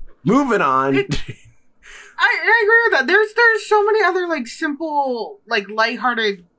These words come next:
Speaker 2: issues they could tackle. Like, if they were younger, you know, and they're like, "Oh yeah, mom doesn't know I dropped out of college and I've been doing this." Okay, that's kinda understandable, and your mom's not checking up your, on your courses and stuff like that.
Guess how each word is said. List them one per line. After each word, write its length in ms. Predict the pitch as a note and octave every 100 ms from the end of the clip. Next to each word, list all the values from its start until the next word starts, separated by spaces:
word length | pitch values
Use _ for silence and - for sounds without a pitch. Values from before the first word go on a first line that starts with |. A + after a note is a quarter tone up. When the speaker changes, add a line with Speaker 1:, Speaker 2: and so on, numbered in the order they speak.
| _ _ _ -
Speaker 2:
issues 340 | D4+ - D4+ A3
they 120 | G#3+
could 140 | B3
tackle. 420 | A3+ A#3+ A#3 F#3+ F3
Like, 320 | F3+ F3 - _ _ _ _ _
if 260 | G#3 A3+ -
they 180 | C4+ C4+ B3 _ _ A3
were 240 | A3+ F4
younger, 580 | F4 B3+ G#3+ G3+ G3 F#3
you 180 | F3+ F#3+
know, 200 | G3 G3
and 140 | G3
they're 140 | G3 G3
like, 260 | G3 G3+ -
"Oh 120 | C4+
yeah, 280 | D4+ D4+ B3
mom 300 | G#3+ G#3+ A3+
doesn't 280 | A3+ A3 A3+
know 120 | A#3+
I 140 | A#3
dropped 300 | G3 G3 G3
out 120 | A3 G#3
of 40 |
college 680 | G3+ A#3+ A#3 E3+ D#3 E3 - _ _ _ _ _ _ _ _ -
and 180 | F#3+ F#3+
I've 140 | F#3+
been 140 | F#3+ G#3
doing 300 | G#3 G#3 G#3+
this." 420 | C#4+ G3+ F3 - _ - A#4
Okay, 460 | - G3 F#3+ C4 _ _
that's 200 | A4 A4
kinda 400 | - F#4+ D4+ B3
understandable, 800 | A3 G#3+ G#3 G3 G3+ G3 G3+ A3
and 120 | A3 G3+
your 100 | G3+
mom's 320 | G3+ G3 G3
not 220 | G3 F#3
checking 240 | - F#3+ F#3+
up 140 | F#3
your, 200 | F#3+ F3+
on 120 | F3
your 140 | F3 E3+
courses 520 | F#3 F3 F3+ F#3+ F#3
and 120 | F3
stuff 220 | E3 F3+ F3
like 160 | E3+
that. 220 | E3+ F3+